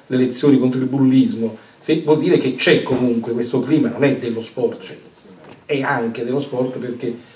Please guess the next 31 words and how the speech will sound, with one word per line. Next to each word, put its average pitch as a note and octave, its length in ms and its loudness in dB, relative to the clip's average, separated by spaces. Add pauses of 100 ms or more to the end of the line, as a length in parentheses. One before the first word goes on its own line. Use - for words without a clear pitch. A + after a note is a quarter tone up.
(260)
però E3 440 4 (100)
abbiamo D3 420 4
la D3 80 6
fortuna C#3 520 2
appunto B2 240 -4
di A#2+ 100 2
avere C3 420 4
un C#3+ 180 0
contesto C3 960 2 (220)
che D#3 140 2
ha D3+ 60 6
nel D3+ 280 2
suo D#3+ 420 4
perimetro B2 680 2
delle D3 320 6
regole B2 440 4
e B2 60 -2
delle D3 220 4
possibilità D3 920 -2 (300)
di D3 100 2
essere E3 300 2
più G3 160 -2
incisivi, C3 720 -2 (380)
e C3+ 160 -4
questa F3+ 380 4
è A#2+ 40 -2
l'alleanza C3 680 2
che A#2+ 80 -4
noi B2+ 120 -2
stiamo B2 300 -4
chiedendo. A#2 480 -8